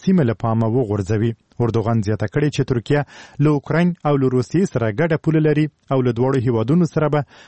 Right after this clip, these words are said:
خپلې نږدې اړیکې وساتي. بیا هم د اوکراین په اړه چې د نړۍ په اکثرو رسنیو کې د سره موضوع ده. د اوکراین او روسیې د پلاوو ترمنځ خبرې په بیلاروس کې پای ته ورسېدې.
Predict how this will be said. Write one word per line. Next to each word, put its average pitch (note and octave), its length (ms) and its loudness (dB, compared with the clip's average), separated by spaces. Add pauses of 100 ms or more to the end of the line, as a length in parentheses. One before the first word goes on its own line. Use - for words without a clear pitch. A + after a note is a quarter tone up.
(120)
خپلې G3 260 0
نږدې A2+ 380 0 (160)
اړیکې G#2+ 500 -2
وساتي. G#2 640 -2 (1200)
بیا G3+ 160 4
هم F#3 160 2
د - 100 2
اوکراین D#3+ 360 0 (100)
په A#2 60 -2 (100)
اړه G#2+ 120 0 (120)
چې - 120 -4 (140)
د A2+ 100 0
نړۍ A2 220 0 (100)
په A2+ 140 0
اکثرو D#3 340 -2 (140)
رسنیو C3+ 500 0
کې B2 160 -2
د A2 100 -2
سره C3 240 -2
موضوع G#2 380 0
ده. A2 60 -2 (340)
د A#2 140 2
اوکراین C3+ 360 -2 (340)
او C#3 60 2 (140)
روسیې C3+ 380 -2
د C#3 120 -2
پلاوو C3+ 300 0
ترمنځ B2+ 300 0 (100)
خبرې A#2 300 -2
په A2 100 -4
بیلاروس A2+ 420 0
کې D3 240 -2
پای G#2+ 180 -2
ته G2+ 120 -4
ورسېدې. G#2 480 -2